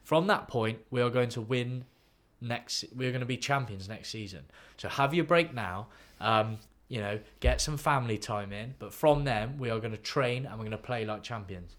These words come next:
Um, so that's what I would do. That's obviously not what we're going to do. Um, so look, uh, three points against Birmingham, I think, is expected,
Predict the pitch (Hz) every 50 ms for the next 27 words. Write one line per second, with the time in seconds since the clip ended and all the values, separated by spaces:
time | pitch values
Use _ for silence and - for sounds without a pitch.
0 | - - - - - 107 113 117 120 117 117 117 - - - _ _ _ - -
1 | - - 131 123 123 123 123 120 - - - - - - - - _ _ _ _
2 | _ _ - 147 147 147 - - 113 113 113 104 101 98 - 101 101 117 139 -
3 | - - 127 - 123 123 113 110 113 107 113 127 143 135 135 113 101 - 110 104
4 | 95 101 104 101 98 - - - - 107 117 127 139 - - - - - - 120
5 | 123 127 123 123 127 127 - - - - 135 120 120 127 135 139 131 110 90 -
6 | - - - - _ - - 92 - - - 110 101 95 - 110 104 95 - 110
7 | 104 95 - 123 113 110 107 104 101 101 101 - - - 107 87 80 98 92 101
8 | 98 - - - - - - 107 - - - - - 147 151 151 -